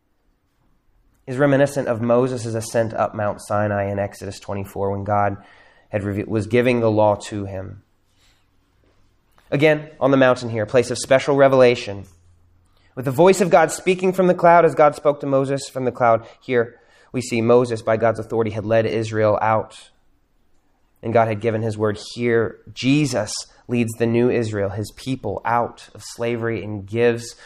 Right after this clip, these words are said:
the word, the covenant, the new covenant. And how do you enter this kingdom except to repent and believe, as Jesus has been proclaiming? Jesus now is the new Moses with the new covenant that replaces the covenant of Sinai,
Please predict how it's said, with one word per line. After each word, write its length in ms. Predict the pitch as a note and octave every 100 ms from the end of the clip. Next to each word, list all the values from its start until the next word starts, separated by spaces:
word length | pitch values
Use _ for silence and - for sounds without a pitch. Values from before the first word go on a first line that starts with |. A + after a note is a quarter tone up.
| - - - - _
the 100 | A2
word, 600 | G#2 B2 B2+ B2 A#2 A2 _
the 80 | -
covenant, 600 | A#2 C#3+ C3 B2+ A#2+ A#2 -
the 80 |
new 220 | A2+ D3+ F#3+
covenant. 560 | D#3 A#2 F#2 _ _ _ _ _ _ _ _ _ _ _ _ _ _ _ _ _ _ _ _ _ _ _
And 80 | A2+
how 60 |
do 60 | A2
you 80 | G#2+
enter 200 | B2+ B2+
this 180 | A#2 A2+
kingdom 540 | A#2+ G#2+ G#2 G2+ G#2 _
except 400 | - G#2 G2 - _ _ _ _
to 100 | G2+
repent 320 | G2+ A2+ G#2+
and 100 | G2
believe, 640 | G2 A2 F#2+ F#2 _ _ _ -
as 160 | G#2+
Jesus 320 | G#2 G2+ G2
has 140 | G#2 G2
been 180 | G2+ G2
proclaiming? 540 | F#2+ - G2 F#2+ F#2 - _ _ _ _ _ _ _ _ _ _ _ _ _ _ _ _ _ - -
Jesus 340 | B2+ D3+ C#3+ D3
now 240 | D3 D3
is 140 | C#3+
the 100 | B2
new 140 | C3+ C#3
Moses 480 | B2+ C#3 C#3+ A#2+ C#3
with 100 | C3+
the 60 |
new 160 | C#3 C#3
covenant 400 | - D3+ C3+ A2
that 100 | A#2
replaces 420 | B2 C3+ B2+ B2+
the 80 | A#2+
covenant 380 | - B2+ B2 G2+
of 80 |
Sinai, 540 | A2 C3 C3 C3 A2+